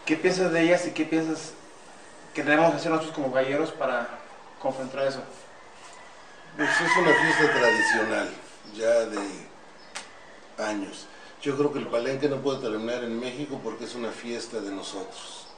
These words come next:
Speaker 2: No tanto como los toros, que es una fiesta española, que hasta en Barcelona la prohibieron,
Speaker 1: Ujú.
Speaker 2: ¿verdad? Y aquí en México tampoco, pues son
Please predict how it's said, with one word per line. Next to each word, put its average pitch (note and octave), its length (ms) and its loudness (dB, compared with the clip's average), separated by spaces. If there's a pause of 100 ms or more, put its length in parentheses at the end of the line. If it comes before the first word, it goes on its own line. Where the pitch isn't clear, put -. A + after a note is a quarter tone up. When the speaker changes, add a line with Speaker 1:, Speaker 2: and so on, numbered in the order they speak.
(400)
Speaker 2:
No B2 100 -4
tanto A#2 440 -4
como G#2 200 -6
los G2+ 220 -8
toros, A2+ 280 -8
que - 60 -14
es - 80 -12
una A2+ 160 -4
fiesta A2 320 -10
española, B2 640 -4 (320)
que - 80 -2
hasta - 200 4
en A2+ 100 4
Barcelona - 600 4
la - 120 4
prohibieron, D3 520 4
Speaker 1:
Ujú. - 920 -12
Speaker 2:
¿verdad? G#2+ 280 0 (420)
Y A2+ 100 -4
aquí B2+ 220 -4
en B2 160 -2
México B2 400 -4
tampoco, A#2+ 420 -2
pues - 120 -10
son C3+ 340 -4